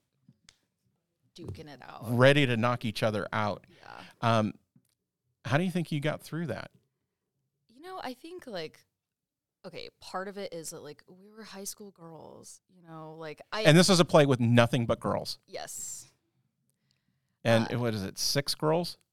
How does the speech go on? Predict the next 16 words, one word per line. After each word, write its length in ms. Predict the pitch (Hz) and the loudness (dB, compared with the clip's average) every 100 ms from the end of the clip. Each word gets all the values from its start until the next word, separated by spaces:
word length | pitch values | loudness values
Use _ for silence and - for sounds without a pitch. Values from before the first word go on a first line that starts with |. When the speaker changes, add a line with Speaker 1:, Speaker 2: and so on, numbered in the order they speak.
| - | -20
Speaker 1:
I 20 | |
think 260 | - 254 - | -20 -20 -20
so, 120 | _ _ _ | _ _ _
yeah. 160 | 104 104 | -20 -10
Speaker 2:
Six 320 | - 151 - | -6 -6 -6
or 60 | |
seven. 440 | 113 101 92 85 98 _ _ _ _ _ _ _ _ _ _ _ _ _ _ _ _ _ _ _ _ _ _ _ _ _ _ _ _ _ _ _ _ _ | -10 -8 -10 -10 -16 _ _ _ _ _ _ _ _ _ _ _ _ _ _ _ _ _ _ _ _ _ _ _ _ _ _ _ _ _ _ _ _ _
Sanam, 460 | - 123 117 107 104 | -10 -8 -6 -6 -8
Camille, 520 | - 113 107 101 92 - | -6 -4 -4 -4 -10 -14
you, 640 | 104 104 113 110 107 110 110 _ _ _ _ _ _ _ _ _ _ _ _ _ _ _ _ _ _ _ _ _ _ _ _ 170 | -12 -6 -4 -4 -6 -8 -12 _ _ _ _ _ _ _ _ _ _ _ _ _ _ _ _ _ _ _ _ _ _ _ _ _
Speaker 1:
Leah. 220 | 151 147 | -14 -6
Speaker 2:
Leah, 500 | 110 110 101 92 101 _ _ _ _ _ | -2 -2 -2 -6 -12 _ _ _ _ _
Megan. 480 | 107 101 92 92 98 - _ _ _ _ _ _ _ | -8 -6 -6 -10 -16 -20 _ _ _ _ _ _ _
Speaker 1:
And 100 | 202 | -18
Kelsey. 380 | - - - 175 | -16 -16 -18 -20
Speaker 2:
And, 100 | - | -20